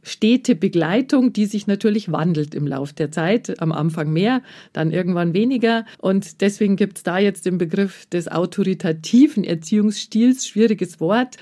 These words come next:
dafür, dass ich sag, autoritär hieß, du machst, was ich sage, laissez-faire hieß, mach, was du willst. Und autoritativ heißt,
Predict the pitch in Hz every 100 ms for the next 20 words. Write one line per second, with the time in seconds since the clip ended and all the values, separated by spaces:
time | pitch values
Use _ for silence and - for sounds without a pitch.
0 | - 180 202 202 190 185 190 - 180 185
1 | - - 190 190 202 190 - 220 214 214
2 | 208 _ - 151 160 - 165 156 - 165
3 | 165 202 269 285 _ - - _ 170 190
4 | 202 196 - 196 196 202 196 - - 180
5 | 170 170 160 160 208 311 - - - _
6 | - - 190 - 190 - 190 185 196 160
7 | 214 233 208 196 208 -